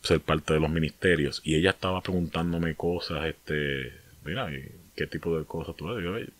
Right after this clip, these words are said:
yo tengo mi grupo de jóvenes, tengo un grupo de monaguillos, y hago las charlas y hemos hecho esto y lo otro". Y estábamos hablando y ella me dice que, pues, e-, ella estaba, creo que estaba un poco sorprendida que a la edad que yo tenía, yo era un muchachito,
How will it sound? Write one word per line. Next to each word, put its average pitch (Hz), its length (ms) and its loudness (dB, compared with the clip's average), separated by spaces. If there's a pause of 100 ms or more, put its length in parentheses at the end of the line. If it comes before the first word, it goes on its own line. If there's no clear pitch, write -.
(140)
yo 76 100 -16
tengo 80 220 -2
mi 80 120 2
grupo 76 260 -2
de 64 60 -6
jóvenes, 90 480 -6
tengo 69 160 -6
un 69 40 -6
grupo 69 380 -2
de 62 80 -2
monaguillos, 60 640 -6
y - 40 -16
hago 104 260 -8 (520)
las - 200 -6
charlas 92 480 0
y 57 220 -8
hemos 58 260 -10
hecho - 280 -10
esto - 300 -6
y - 80 -12
lo 80 80 -6
otro". - 340 -10 (680)
Y 110 60 2
estábamos 123 440 4
hablando 78 540 2 (560)
y 82 680 4 (440)
ella 90 320 6
me 87 180 0
dice 82 680 0
que, 65 460 -2
pues, 58 260 -4
e-, 65 200 -6 (200)
ella 65 220 0
estaba, 73 380 2 (520)
creo 107 260 12
que - 80 6
estaba 95 280 4
un 92 100 4
poco 85 260 2
sorprendida 80 600 0
que 67 380 -4
a 65 140 -6
la 64 100 -2
edad 64 160 -2
que - 100 -2
yo 80 80 2
tenía, 87 240 2
yo 78 60 4
era 76 100 2
un 78 60 2
muchachito, 78 640 -2